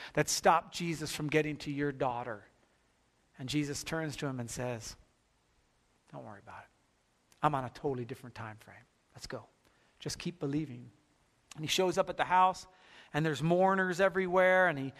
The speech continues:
says, "Oh, don't, don't worry, she's just asleep," and they all laugh at him. They don't care. He takes J-, Peter, James, and John. He brings them in, sends everybody else out.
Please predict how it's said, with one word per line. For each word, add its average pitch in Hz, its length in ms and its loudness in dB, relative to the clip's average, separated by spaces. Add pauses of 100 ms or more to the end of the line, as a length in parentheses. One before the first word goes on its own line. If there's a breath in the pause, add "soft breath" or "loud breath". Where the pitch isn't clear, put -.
(140 loud breath)
says, 180 300 2
"Oh, 277 140 6
don't, 285 240 6
don't 311 180 2
worry, 311 320 4
she's 233 240 -2
just - 200 -4
asleep," 220 520 -2
and 151 100 0
they 156 60 0
all 196 180 4
laugh 151 420 0
at 160 220 0
him. 160 280 -12 (1080)
They 254 60 -12
don't 165 160 -8
care. 101 420 -12 (960)
He 185 100 -6
takes 160 280 -2
J-, 143 260 -4
Peter, 170 320 -2
James, 151 340 -4
and 135 100 -6
John. 131 420 -6 (560)
He 139 80 -18
brings 170 280 2
them 156 140 -2
in, 151 320 -2 (260)
sends 185 280 0
everybody 160 420 0
else 147 240 0
out. 131 340 -8